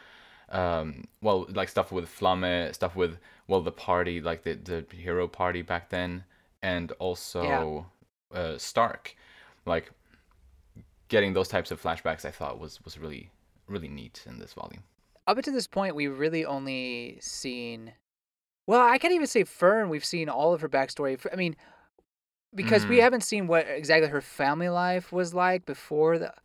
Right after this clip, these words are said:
Speaker 2: all that happened. But I
Speaker 1: True.
Speaker 2: can't, to be honest, I don't know if that's ever gonna be touched on, 'cause I don't know if it needs to be. Like, I don't know how
Speaker 1: Yeah.
Speaker 2: relevant that's, that's going to be. But the other, the other people, those were backstories that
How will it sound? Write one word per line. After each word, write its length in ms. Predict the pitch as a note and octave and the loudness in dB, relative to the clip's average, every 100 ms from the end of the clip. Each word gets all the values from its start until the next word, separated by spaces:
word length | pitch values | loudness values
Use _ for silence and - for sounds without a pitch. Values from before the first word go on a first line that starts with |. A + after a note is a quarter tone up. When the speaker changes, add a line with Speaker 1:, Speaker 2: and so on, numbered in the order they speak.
| _ | _
Speaker 2:
all 100 | E3+ D#3+ | 2 4
that 100 | D#3+ | 4
happened. 400 | F3 E3+ F#3+ - - - - | 2 2 -2 -6 -16 -16 0
But 120 | G#3+ | 4
I 40 | A#3 | 4
Speaker 1:
True. 60 | |
Speaker 2:
can't, 260 | B3 C#4+ C4+ _ _ _ _ _ _ _ _ - | 4 2 0 _ _ _ _ _ _ _ _ -6
to 80 | |
be 100 | B3+ | 4
honest, 240 | A#3 A#3 A3 | 6 6 4
I 100 | - | 0
don't 160 | A3 G3+ | 0 2
know 160 | G3 | 4
if 100 | F3+ | 4
that's 220 | E3+ E3 - | 4 2 0
ever 220 | D#3 E3 | -2 -2
gonna 140 | D#3 | -2
be 100 | C3+ | -4
touched 340 | C3 - E3 - | -4 0 0 2
on, 340 | C#3+ C3 B2 _ _ | 2 0 -6 _ _
'cause 160 | - D3+ | -8 -2
I 40 | |
don't 80 | E3 | 2
know 80 | D#3+ | 0
if 80 | |
it 80 | D#3 | 0
needs 340 | B2+ C3 D3+ - | -6 -6 -6 -4
to 80 | |
be. 240 | F3 F#3+ F#3 | -2 0 2
Like, 180 | C#3+ C#3 | 2 0
I 60 | |
don't 80 | D#3 | -2
know 80 | E3+ | 0
how 160 | E3+ D#3+ | 2 4
Speaker 1:
Yeah. 100 | G#2+ | 4
Speaker 2:
relevant 480 | F#2 F#2+ C3 A2+ - | 2 0 -4 -8 -10
that's, 300 | A#2+ - - _ _ - | -10 -10 -16 _ _ -10
that's 160 | C#3 | -8
going 200 | - C#3 | -6 -6
to 60 | B2+ | -6
be. 300 | D3 B2+ G2+ _ _ _ _ - | -4 -4 -6 _ _ _ _ -8
But 160 | F3 | 0
the 100 | F#3+ | 6
other, 180 | A#3+ B3 | 8 8
the 160 | D#3+ F3+ | 6 4
other 580 | A3+ G#3+ E3+ C#3+ - - _ _ - | 6 6 6 2 -2 -8 _ _ -10
people, 520 | E3+ D3+ C#3 B2+ B2+ _ _ _ _ | -8 -2 0 0 0 _ _ _ _
those 340 | D3 F#3 G3 D#3+ | 4 8 8 4
were 340 | E3 D#3+ D3 | 4 4 4
backstories 600 | C3 D3 D3+ - C3+ C3 | 2 2 2 -2 -2 -2
that 220 | C3 B2+ | -2 -4